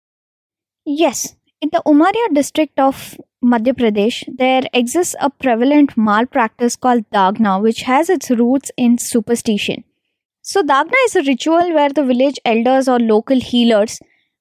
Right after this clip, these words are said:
uh, in case of malnutrition, as a solution for malnutrition, they singe the sick child's belly with hot iron, a piece of bangle, sharp end of a sickle, or whatever they find like neem wood,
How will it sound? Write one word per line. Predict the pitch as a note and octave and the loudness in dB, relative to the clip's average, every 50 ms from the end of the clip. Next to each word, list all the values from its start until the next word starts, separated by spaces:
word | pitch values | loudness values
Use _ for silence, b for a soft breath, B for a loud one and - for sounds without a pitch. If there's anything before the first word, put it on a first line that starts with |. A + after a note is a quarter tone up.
| b - | b -4
uh, | - A3+ A#3 A#3 A3+ - - - | 0 0 2 2 0 -2 -2 0
in | D4 D4 D4 | 2 2 2
case | - - D#4 D4 D4+ D#4+ - - | 2 2 2 2 2 2 2 0
of | D#4+ D4+ - - | 0 0 0 0
malnutrition, | B3 A#3 A3+ A3 A3+ B3 C4 C4 B3+ A#3+ - A#3+ B3 A3+ - C4 B3 A#3+ | 2 2 4 4 4 4 4 4 2 2 0 0 0 0 0 -2 -2 -2
as | - - A3+ A3+ A#3+ | 0 0 -2 -2 -2
a | B3 | -4
solution | - - - C4 A#3+ A3+ A#3 C4+ C#4 C4 - D4+ C#4+ C#4 | -6 -2 0 0 2 2 2 2 0 0 2 0 0 2
for | - C#4 | 2 0
malnutrition, | B3 A#3 A3+ A3 A#3 A#3 A3+ A3 - A#3 A#3+ A#3 - - D#4 F#4+ b b b b b b b b | 0 2 2 2 2 0 0 0 -2 -2 -4 -4 -4 -6 -8 -10 b b b b b b b b
they | - D#4+ E4+ | 0 0 0
singe | - - - - E4 E4+ G#4+ G#4+ - - _ _ - | 0 0 0 0 0 0 -2 -4 -12 -14 _ _ -4
the | D#4 D4 | -4 -4
sick | - - - F4+ E4+ _ _ - | -2 -2 -4 -4 -4 _ _ -4
child's | - D#4+ B3 B3+ D4 D4+ B3+ B3 | -2 0 2 2 0 0 -2 -2
belly | G3+ G3 A3+ G#3+ A3+ B3 C4+ | -4 -2 0 0 0 0 0
with | C#4 C#4+ C#4 - - | 0 0 0 -2 -4
hot | - - - G#3+ A3+ B3 | -4 -2 0 0 0 2
iron, | B3 A#3+ A3+ G#3+ A3 A3+ A3+ A#3 - _ | 0 0 2 2 2 2 0 -2 -2 _
a | - B3 | -8 -8
piece | - _ - C4 B3+ C4 B3+ - | -8 _ -4 -2 0 0 0 0
of | C#4 B3+ A3+ | 0 0 2
bangle, | A3+ A3 A3 A3+ A3 A3 G#3+ G#3+ - | 0 2 2 2 2 2 0 0 -2
sharp | - - - - - A#3+ A3+ A#3+ - - | -4 -8 -6 -2 0 2 2 0 0 -2
end | - - A3 A3+ A#3 | -4 -2 0 0 0
of | A#3+ - - | 0 -2 -4
a | A#3+ | -6
sickle, | - - A#3+ A3 - A#3 G#3+ A3 - - | -4 -4 -6 -4 -2 -2 -2 -2 -2 -2
or | - C4+ D4 - - _ _ _ _ _ - | 0 0 0 -2 -4 _ _ _ _ _ -6
whatever | C4 C4 C4 C4 C4 C4+ C4 C4 | -2 0 2 2 2 2 2 2
they | B3 B3 A#3+ | 2 0 -2
find | A#3 - B3+ A3+ A3+ A3+ A3+ | 0 0 2 2 2 2 2
like | A3+ A3 A3 - - | 2 0 0 -2 -2
neem | G#3+ A3 A3 A3+ A3+ | 0 0 2 2 2
wood, | G#3+ A3 A3 A#3+ | 2 2 0 0